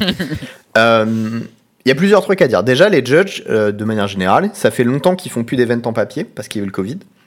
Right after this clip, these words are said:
Speaker 2: Donc de gros
Speaker 1: Ouais.
Speaker 2: events en papier. Et en plus de ça, il y a plein de judges qui ont été formés uniquement par, euh, euh, Judge Academy.
Speaker 1: Mm.
Speaker 2: Et il y a beaucoup des anciens judges qui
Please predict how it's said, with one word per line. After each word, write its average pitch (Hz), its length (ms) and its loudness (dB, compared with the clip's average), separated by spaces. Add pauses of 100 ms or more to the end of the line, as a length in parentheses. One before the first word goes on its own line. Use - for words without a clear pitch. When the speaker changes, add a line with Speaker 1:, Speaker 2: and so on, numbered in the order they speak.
(120)
Speaker 2:
Donc 104 160 -4
de 104 80 -4
gros 117 240 -2
Speaker 1:
Ouais. 143 60 2
Speaker 2:
events 113 240 -2
en 107 60 -8
papier. 135 440 -2 (100)
Et 226 240 0 (120)
en 214 120 -8
plus 110 200 -12
de 117 60 -6
ça, 185 120 0
il 170 60 -2
y 120 60 4
a 101 40 0
plein 185 240 2
de 156 40 -2
judges 139 360 0 (400)
qui - 140 -8
ont 127 80 -2
été 123 140 -2
formés 143 380 -2
uniquement 185 500 0
par, 165 460 2
euh, 107 220 0 (160)
euh, 101 200 0
Judge 117 200 -2
Academy. 107 380 -4 (800)
Speaker 1:
Mm. 127 100 -4 (300)
Speaker 2:
Et 131 40 -6
il 127 40 -2
y 117 80 0
a 123 60 2
beaucoup 156 380 -4
des 135 140 0
anciens 127 340 -2
judges 147 400 0 (180)
qui 165 400 -4